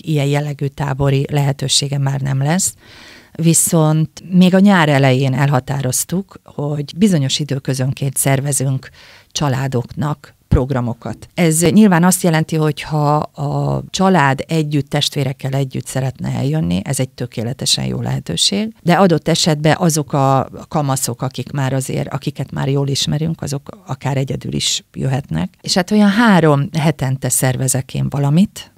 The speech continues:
Voltunk már többször Tatán a Kaland Parkban, mert hát az egy zseniálisan jó hely. Most készülünk Naszájra, van egy nagyon kedves meghívásunk, úgyhogy madárgyűrűzést, ö, nézünk,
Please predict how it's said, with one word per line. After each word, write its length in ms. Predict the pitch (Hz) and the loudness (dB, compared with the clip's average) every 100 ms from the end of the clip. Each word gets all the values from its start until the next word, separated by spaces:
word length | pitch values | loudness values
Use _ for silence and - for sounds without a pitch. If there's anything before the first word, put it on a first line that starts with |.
| 165 | 2
Voltunk 340 | 180 175 165 | 2 2 2
már 140 | 156 | 0
többször 380 | 143 147 - 147 | 0 -4 -2 -4
Tatán 360 | - 139 139 135 | -2 -4 -2 -2
a 60 | |
Kaland 360 | 131 131 139 139 - - | -2 -2 -2 -2 -6 -10
Parkban, 420 | - 135 135 131 139 | -2 0 0 -2 -2
mert 260 | 143 139 | -2 -2
hát 220 | - 139 | -4 -6
az 140 | - 120 | -6 -4
egy 240 | 139 135 - | -4 -6 -8
zseniálisan 920 | 120 139 139 139 135 139 - 143 143 139 - | -2 2 2 0 0 0 0 0 -2 -6 -4
jó 200 | 147 147 | 0 0
hely. 340 | 165 175 202 - - - - - | 2 2 0 -2 -20 -20 -14 -2
Most 320 | 165 151 - | 2 2 0
készülünk 920 | - 147 - - 147 135 139 135 - | -2 0 0 0 2 2 0 -2 -6
Naszájra, 840 | 131 135 127 - 139 147 160 175 185 | -6 -4 -2 0 0 0 2 2 2
van 160 | 160 143 | 2 0
egy 280 | 143 139 - | -2 -6 -6
nagyon 280 | 147 139 139 | -6 -4 -6
kedves 340 | 143 143 139 | -6 -6 -4
meghívásunk, 720 | 175 - 147 147 139 147 139 | -6 -6 -8 -6 -6 -6 -8
úgyhogy 280 | 127 - 120 - - - - | -10 -10 -10 -12 -20 -14 0
madárgyűrűzést, 1200 | 165 170 160 147 151 143 139 135 131 135 - - | 2 4 4 4 2 2 2 0 0 0 -2 -2
ö, 200 | 135 131 - | -4 -4 -2
nézünk, 800 | 143 135 131 - 131 139 131 | -2 0 0 -2 -2 -2 -4